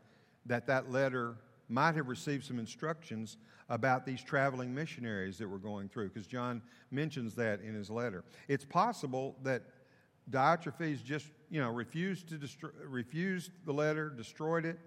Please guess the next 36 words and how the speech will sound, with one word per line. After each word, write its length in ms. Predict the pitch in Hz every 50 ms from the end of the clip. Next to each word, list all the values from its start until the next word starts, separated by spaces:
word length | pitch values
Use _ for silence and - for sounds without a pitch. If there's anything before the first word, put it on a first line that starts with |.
| - - - - - - _ _ _
and 340 | 139 131 131 135 135 135 135
didn't 200 | 127 - 127 156
want 140 | 156 156 156
to 60 | 151
hear 200 | 123 156 185 180
from 240 | 170 - - 135 117
John's 400 | 107 131 135 131 131 127 117 104
instructions 680 | 110 101 - - - 139 123 117 - - - 92 90 -
to 120 | - 120
the 100 | 101 98
church. 520 | 95 - - 131 101 85 - - - - - _ _ _ _ _ -
Either 240 | 170 208 226 202
way, 240 | 175 170 180 180 180
he 160 | 135 151 156
rejected 680 | 139 123 120 110 104 110 143 170 190 170 - 175 143 127
John's 320 | 147 147 151 151 139 135
authority 520 | 131 - - 147 143 135 131 117 113 117 113 - - - - - - _
to 80 | - 120
offer 320 | 127 147 143 - 143 127
hospitality 800 | 113 143 135 131 - - 123 - - 151 151 139 135 - 120 104
to 120 | 92 104
traveling 520 | - - 131 120 120 117 110 113 110 117
missionaries. 680 | 123 143 139 - - 113 98 87 82 - - - - - - - _ _ _ _ _ _ _ _ _ _ _ _ -
Now, 140 | 135 143 143
because 300 | 147 139 175 165 131 123
Gaius 440 | 123 151 175 214 247 233 170 - -
walked 320 | 143 127 131 127 - -
in 100 | 143 123
the 80 | 113 107
truth, 420 | - - - 113 107 107 120 135 - - -
while 200 | 135 131 127 120
Diotrephes 720 | 120 131 139 175 - - - 127 - 160 147 139 - -
would 120 | 131 117
not 240 | 120 135 135 127 120
acknowledge 640 | 117 107 110 123 143 165 175 139 113 110 110 - - - - - - - _ -
God's, 380 | 117 131 131 131 127 113 -